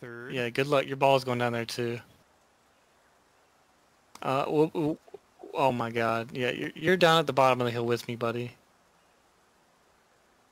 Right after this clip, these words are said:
Speaker 2: Jesus Christ, that ball just rolled forever.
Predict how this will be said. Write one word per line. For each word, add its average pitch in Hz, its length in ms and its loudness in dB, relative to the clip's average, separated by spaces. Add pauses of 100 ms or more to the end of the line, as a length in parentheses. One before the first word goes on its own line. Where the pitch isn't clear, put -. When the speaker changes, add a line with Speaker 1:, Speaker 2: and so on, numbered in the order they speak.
(2250)
Speaker 2:
Jesus 160 800 0
Christ, 175 840 -2
that 139 140 -8
ball 120 180 2
just 120 240 -4
rolled 127 240 2
forever. 156 680 -2